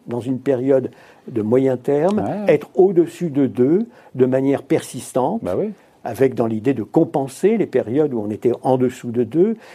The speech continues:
Speaker 1: et donc d'avoir une sorte de moyenne flexible, euh, qui serait, alors il n'a pas donné d'autres précisions sur le concept même de moyenne flexible, mais ce,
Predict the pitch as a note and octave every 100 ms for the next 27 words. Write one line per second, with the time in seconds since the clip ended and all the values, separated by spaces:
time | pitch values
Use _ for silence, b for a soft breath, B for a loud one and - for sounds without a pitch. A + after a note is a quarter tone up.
0 | B C#3 C#3+ E3+ D#3 C#3+ F3 D#3 C#3+ -
1 | E3+ E3+ - C#3+ B2 C#3+ C#3 C3+ D3+ E3+
2 | D#3 D#3 C#3+ E3 G#3+ A3 b b b -
3 | F3+ F#3 - F3+ E3 F#3 F3+ b b b
4 | C#3 C3+ E3 D3 D3+ B2 D#3+ G3 A2+ G#2+
5 | A2+ A#2 G#2+ - B2+ B2+ C3+ D#3+ C3 C#3+
6 | E3 B2 A#2+ B2+ D3 B2+ D#3+ C#3 - -
7 | A2 A2 - E3+ - E3+ - C#3 D#3 G#2+
8 | - b b - B2 C3 C3 A#2 - G#2+
9 | - F2+ - B B B C#3+ C3+ C3 -